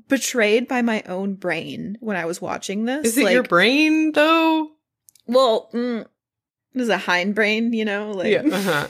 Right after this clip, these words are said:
Speaker 2: Yeah, yeah. No, I'm with you, though. Like, we both came to this independently,
Speaker 1: I
Speaker 2: and
Speaker 1: was
Speaker 2: then
Speaker 1: confessing this to Leah off podcast because I wanted to, like, share my shame. And I was gonna be like, "I feel so terrible," because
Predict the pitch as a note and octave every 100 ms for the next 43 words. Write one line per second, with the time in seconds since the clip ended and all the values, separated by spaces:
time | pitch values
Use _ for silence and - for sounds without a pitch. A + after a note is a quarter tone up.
0 | F#4 D#3+ - F#4+ F#4+ C3 B2 - - -
1 | G3+ C#4+ F#4 - D4+ C4 D4+ F4+ E4 A3+
2 | - - F#3 G3+ B3 G#3+ G#3+ C#4+ - D4+
3 | C4+ C4+ A3 A3 G#3 G3+ F#3 F#3 G#3 F#3
4 | - D3 D3 D3 - - - - G#3+ B3
5 | F#4+ E3+ C4 C4 G#3 A3 - A3 G3+ F#3
6 | - A3 F#3 F#3+ F3 E3+ E3+ - _ -
7 | _ _ F3+ G#3 - - E3+ E3 - D#3+
8 | D3+ F3+ - F#3 F#3 D#3+ E3+ - F3+ F3+
9 | E3+ E3 D#3+ - F3 D#3+ D#3 C#3+ - _
10 | _ _ _ _ _ G3 - G3+ F#3 D#3+
11 | E3 - F#3+ E3+ D#3 F3+ - - _ G3
12 | F#3+ F#3+ G3 G3 G#3 F#3+ F#3 F3 D#3+ E3
13 | - G3+ - F3 - - - G3 G#3 G3
14 | F#3 F#3 F#3 G3 G3+ F3+